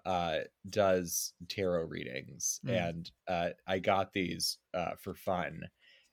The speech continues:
Speaker 1: I also have a Meryl Streep tarot deck that I
Speaker 2: <laughs>
Speaker 1: bought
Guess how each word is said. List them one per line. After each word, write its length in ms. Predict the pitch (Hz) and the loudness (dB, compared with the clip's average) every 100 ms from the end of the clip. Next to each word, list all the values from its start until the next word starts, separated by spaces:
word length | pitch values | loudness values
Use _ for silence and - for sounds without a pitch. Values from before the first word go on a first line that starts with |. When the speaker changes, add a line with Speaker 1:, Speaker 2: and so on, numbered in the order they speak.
| _ _ 107 | _ _ 8
Speaker 1:
I 100 | 107 | 10
also 340 | 113 117 120 | 10 8 4
have 220 | 104 98 | 4 2
a 60 | 92 | 2
Meryl 360 | 95 101 95 | 4 6 6
Streep 460 | 90 - - 92 85 - - | 4 -4 -4 -4 -6 -12 -6
tarot 420 | 98 87 82 87 | 2 4 4 2
deck 320 | 85 92 - | 0 -2 0
that 100 | 90 | 2
I 80 | 82 | 4
Speaker 2:
<laughs> 20 | |
Speaker 1:
bought 340 | 82 90 87 | 6 6 6